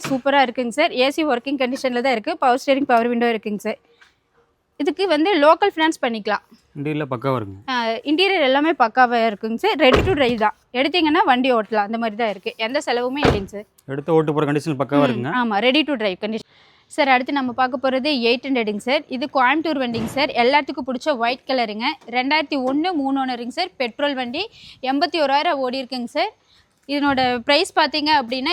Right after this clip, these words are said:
Speaker 1: எண்பத்தஞ்சு ரூபா கேட்குதுங்க. நெகோஷியபிளான பிரைஸ் தாங்க சார். உள்ள இன்டீரியர் எல்லாமே சூப்பரா இருக்குங்க சார். ready to drive கண்டிஷன்ல தான் இருக்கு. வாங்க பேசிக்கலாம்.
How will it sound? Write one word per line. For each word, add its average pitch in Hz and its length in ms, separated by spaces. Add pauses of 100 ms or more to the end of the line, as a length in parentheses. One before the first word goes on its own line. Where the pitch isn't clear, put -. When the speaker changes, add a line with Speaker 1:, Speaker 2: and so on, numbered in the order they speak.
(140)
Speaker 1:
எண்பத்தஞ்சு 262 400
ரூபா 349 100
கேட்குதுங்க. 277 580
நெகோஷியபிளான 269 540
பிரைஸ் 262 320
தாங்க 240 200
சார். 311 240
உள்ள 330 260
இன்டீரியர் 320 460
எல்லாமே 262 340 (140)
சூப்பரா 277 380
இருக்குங்க 247 200
சார். 349 260 (800)
ready 302 280
to 427 100
drive 302 360
கண்டிஷன்ல 277 420
தான் 294 140
இருக்கு. 254 460
வாங்க 262 460
பேசிக்கலாம். 208 480